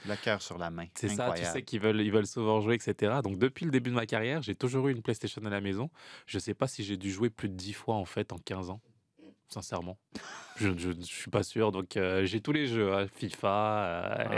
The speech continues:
Speaker 1: Ah.
Speaker 2: N B A, et cetera.
Speaker 1: Ben,
Speaker 2: Tous,
Speaker 1: c'est ça.
Speaker 2: ils sont tous là, mais j'ai jamais, je me suis jamais levé pour, euh, allumer la, la PlayStation comme ça, de cette façon-là.
Speaker 1: Ben, je vais t'inviter à jouer. Je suis pas mal sûr de gagner dans ce cas-là. Parce qu'on avait posé la question suivante.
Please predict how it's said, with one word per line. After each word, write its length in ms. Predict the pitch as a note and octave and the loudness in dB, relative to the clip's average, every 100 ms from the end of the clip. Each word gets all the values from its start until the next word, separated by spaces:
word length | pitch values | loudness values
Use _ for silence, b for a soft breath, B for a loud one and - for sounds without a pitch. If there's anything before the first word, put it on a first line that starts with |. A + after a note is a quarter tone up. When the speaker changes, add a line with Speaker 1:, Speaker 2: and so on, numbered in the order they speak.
| G2 | 2
Speaker 1:
Ah. 140 | A2 | 2
Speaker 2:
N 0 | |
B 240 | G#2+ G#2 A2+ | 2 0 2
A, 100 | A#2 | 2
et 80 | A2+ | 0
cetera. 360 | - A2+ A2+ A2+ | -2 2 4 6
Speaker 1:
Ben, 200 | A2+ A2 | 6 6
Speaker 2:
Tous, 100 | F#3+ | 4
Speaker 1:
c'est 100 | G#2 | 2
ça. 360 | - G3 F#3+ G#2 | 4 6 6 4
Speaker 2:
ils 140 | - E3 | 2 2
sont 140 | E3 | 4
tous 260 | C#3+ D3+ D3+ | 6 4 6
là, 160 | E3+ F3+ | 2 4
mais 200 | A#2 G#2 G2 | 4 4 0
j'ai 220 | - F#2+ F#2 | -4 -4 -4
jamais, 560 | F2+ A#2 B2+ B2+ C#3 | -2 0 0 2 0
je 60 | G2+ | 0
me 40 | |
suis 160 | - F#2+ | -4 -2
jamais 240 | G#2 B2+ | 0 2
levé 300 | B2 A2+ A#2 | 2 4 2
pour, 240 | - A#2 F#2+ | 2 2 4
euh, 100 | - | 2
allumer 400 | - G#2 G2+ G2+ G#2 | 2 0 2 0 0
la, 220 | - - | -2 -2
la 100 | - | -2
PlayStation 460 | F#2+ A2 - - A2 | -2 -2 -2 -4 -4
comme 140 | G2+ G2+ | -2 -2
ça, 140 | - | -2
de 40 | - | -6
cette 140 | G#2 | -6
façon-là. 320 | G2 - E2+ - | -6 -8 -10 -12
Speaker 1:
Ben, 80 | F2+ | -12
je 80 | E2 | -12
vais 80 | |
t'inviter 400 | E2+ F2+ E2 - | -8 -8 -8 -2
à 160 | G2 F2+ | 0 0
jouer. 220 | E2+ F#2 | -4 -6
Je 60 | C3 | -6
suis 80 | - | -6
pas 100 | G2+ | -6
mal 120 | F2 | -4
sûr 140 | G#2+ | -4
de 80 | G2+ | -2
gagner 300 | F#2+ F2+ G#2+ | -2 -2 -2
dans 100 | A#2+ | -2
ce 80 | - | 2
cas-là. 160 | A2 | 2
Parce 160 | A2 D#3 | 4 6
qu'on 300 | G#3+ F3+ F3 | 6 6 6
avait 160 | G3+ A#3+ | 6 4
posé 240 | A#3 G3+ | 4 4
la 80 | G#3 | 4
question 340 | E3+ D3 F3+ | 4 0 0
suivante. 420 | E3+ E3 D3+ G#2 | 0 4 4 2